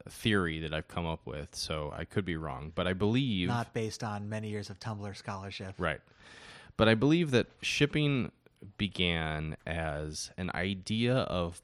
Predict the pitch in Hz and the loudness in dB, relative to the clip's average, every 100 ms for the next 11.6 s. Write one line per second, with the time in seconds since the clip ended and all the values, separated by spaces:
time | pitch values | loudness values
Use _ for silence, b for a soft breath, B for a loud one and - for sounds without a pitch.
0 | - - 135 143 143 - 110 98 - 90 | -6 0 2 2 0 0 2 2 0 -4
1 | - 82 80 82 78 76 - 82 80 78 | -4 -2 -2 -2 -4 -6 -6 -4 -4 -6
2 | 78 - b b b b b b b _ | -8 -14 b b b b b b b _
3 | _ _ _ - 110 104 - - - - | _ _ _ -4 2 2 2 -6 -8 0
4 | 107 98 90 - 120 135 147 131 101 101 | 2 2 -2 2 4 4 2 0 0 2
5 | 92 87 82 - - 117 113 113 98 90 | 2 0 -2 -4 0 0 2 0 2 2
6 | 82 78 78 80 98 117 120 98 85 73 | 0 -2 -4 -2 0 0 0 -2 -6 -6
7 | 65 67 65 69 B B B B _ 87 | -8 -8 -10 -14 B B B B _ 0
8 | 85 - - _ _ _ _ _ _ _ | 0 -2 -14 _ _ _ _ _ _ _
9 | _ _ _ _ _ _ _ _ - - | _ _ _ _ _ _ _ _ -12 -2
10 | 110 101 90 90 92 90 90 85 82 80 | 2 2 2 2 2 4 4 2 0 -4
11 | - 85 82 80 - | -10 -4 -4 -4 -8